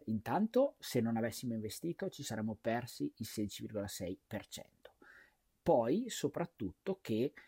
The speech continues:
eh, cercare di indovinare i mercati è inutile, perché quando magari tutto sembrava positivo c'è stato uno dei peggiori crolli, e quando tutto sembrava negativo c'è stato uno dei più forti recuperi. Quindi,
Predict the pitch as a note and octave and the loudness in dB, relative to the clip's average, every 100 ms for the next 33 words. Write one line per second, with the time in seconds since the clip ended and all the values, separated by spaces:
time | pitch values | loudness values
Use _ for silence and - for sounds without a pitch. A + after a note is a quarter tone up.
0 | _ _ - F#2 - A2+ - B2+ A#2 G2+ | _ _ -10 -8 -2 -4 0 -2 0 -2
1 | G2+ G#2 G2+ G#2 D3+ F#3 G#2+ A2 - C3+ | -2 -2 -4 -4 -4 -4 -4 -4 -2 0
2 | A#2 F3 - F2 E2 - F2 F#2 - G2+ | 0 -2 -6 -12 -12 -10 -10 -10 -6 -4
3 | G2+ G#2 F#2+ G#2+ G#2+ G2+ B2+ - F#2 G#2+ | -2 -2 -2 -2 -4 -4 -6 -6 -6 -4
4 | F#2+ G2 G2 - G2 G2+ F3+ G3+ F3+ F#2+ | -2 -2 -4 -6 -8 -6 -2 -2 -2 -8
5 | - A2 - A2 A2+ A2+ A2 G#2 A2 G2+ | -12 -12 -6 -2 0 2 0 -2 -4 -2
6 | A2 G2+ G#2 D2+ C2+ C#2 - - - - | -2 -4 -6 -6 -6 -10 -18 -20 -20 -8
7 | G#2 C3+ B2+ F#2+ D#3 - F2+ G#2 A2+ C#3 | -4 -2 -2 -2 -4 -4 -6 -6 -6 -6
8 | F#3 G#3 - F#2+ F2 G#2+ - - - D#3+ | -8 -8 -8 -4 -4 -4 -8 -12 -4 2
9 | C#3+ D3 D#3+ D3+ D3 - D3 D3+ D3 - | 2 0 -2 -2 -2 -6 -8 -6 -6 -6
10 | - - F#3 - F2 - _ _ _ _ | -10 2 2 2 -8 -18 _ _ _ _
11 | - A#2+ G2 G2 D3+ | 2 4 4 0 -2